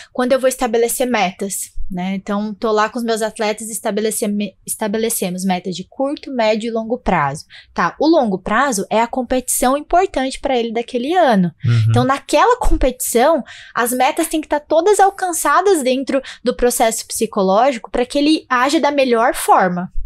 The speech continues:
Speaker 2: Uhum.
Speaker 1: para que ele tenha a melhor performance dele,
Speaker 2: Uhum.
Speaker 1: né? Então, é... O atleta, ele precisa disso, desse período de programação,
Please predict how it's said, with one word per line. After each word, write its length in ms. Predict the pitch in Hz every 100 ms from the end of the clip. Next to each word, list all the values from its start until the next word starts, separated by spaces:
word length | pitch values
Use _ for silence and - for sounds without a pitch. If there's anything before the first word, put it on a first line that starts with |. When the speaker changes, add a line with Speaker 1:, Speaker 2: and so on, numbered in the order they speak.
| -
Speaker 2:
Uhum. 260 | 139 131 123
Speaker 1:
para 180 | 202 196
que 80 | 214
ele 160 | 208 -
tenha 220 | 220 240
a 20 |
melhor 380 | 262 240 202 202
performance 680 | 277 285 - 247 240 247 302
dele, 380 | 330 311 180 185 - 127
Speaker 2:
Uhum. 140 | 120 117
Speaker 1:
né? 240 | 190 - - - -
Então, 580 | 202 226 254 254 277 262
é... 680 | 226 214 214 208 202 196 180 180 - - - _ _ -
O 80 | 196
atleta, 460 | 208 254 226 247 269
ele 200 | 247 240
precisa 480 | - 240 - 247 277
disso, 360 | 269 214 202 208
desse 300 | 208 - 214
período 560 | 247 233 214 240 226
de 160 | 190 202
programação, 1120 | - - 220 247 269 247 226 - 190 165 185